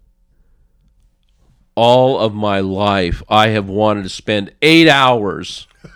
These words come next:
<laughs> teaching about the fall of Adam and Eve." He was so happy. And the next day, he was prepared and ready. And we went through all of the scriptures,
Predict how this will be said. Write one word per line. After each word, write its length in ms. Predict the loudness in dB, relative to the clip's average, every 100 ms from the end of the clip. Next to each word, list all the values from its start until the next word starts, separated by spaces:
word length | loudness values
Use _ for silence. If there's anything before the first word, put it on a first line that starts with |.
| -20 _ -20
<laughs> 500 | -20 -20 _ _ -12
teaching 640 | -2 0 0 2 2 2
about 400 | -2 2 2 2
the 100 | -2
fall 520 | -6 -2 2 2 2 0
of 200 | -2 0
Adam 360 | 0 0 -2
and 160 | -4 -4
Eve." 480 | -4 -4 -6 -12 -20 _ _ _ _ _ _ _
He 120 | -2
was 220 | 0 -2 -4
so 360 | 0 2 2
happy. 560 | 2 0 0 -4 -10 -10 _ _ _ _ _ -2
And 360 | 2 2 0 -6 -14 -20 -12
the 240 | 0 2
next 360 | 2 0 0 2
day, 520 | 4 4 2 -2 -10 _ _ -6
he 260 | -2 -2
was 280 | -2 -4 -6
prepared 500 | -8 -6 0 0 0
and 160 | -4 -2
ready. 400 | -2 -4 -8 _ _ _ _ _
And 320 | -6 -4 -4
we 240 | -4 -4 -4
went 320 | -4 -4 -6
through 340 | -8 -6 -4
all 380 | -2 0 2 0
of 80 | -4
the 100 | -10
scriptures, 800 | -10 -6 -6 -8 -12 -12 -14